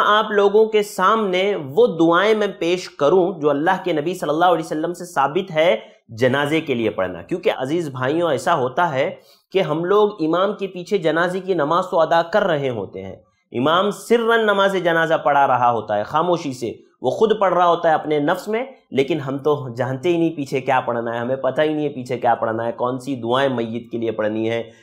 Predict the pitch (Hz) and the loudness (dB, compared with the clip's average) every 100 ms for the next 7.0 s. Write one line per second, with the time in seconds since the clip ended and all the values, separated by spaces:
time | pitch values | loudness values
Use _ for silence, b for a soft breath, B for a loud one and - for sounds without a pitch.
0 | B 107 120 147 143 151 139 147 131 123 | B -6 -4 -2 0 0 -2 -6 -6 -2
1 | 139 147 165 123 117 - 180 170 127 113 | -2 0 -2 -2 -4 -2 -2 0 -2 2
2 | 113 110 127 170 B B - - - 180 | 2 0 -2 -6 B B -14 -10 -4 -2
3 | 117 123 180 190 185 - 147 151 147 151 | 0 -2 0 -2 -2 -2 -4 -2 -6 -6
4 | - 185 139 180 - 170 220 214 160 147 | -8 -4 -4 -4 -6 0 0 0 -2 -6
5 | 147 185 185 185 247 214 190 190 196 190 | -6 -8 -8 -6 -6 -4 -6 -6 -6 -8
6 | - 160 127 123 113 101 - 90 90 | -6 -4 -2 -2 -4 -6 -8 -12 -14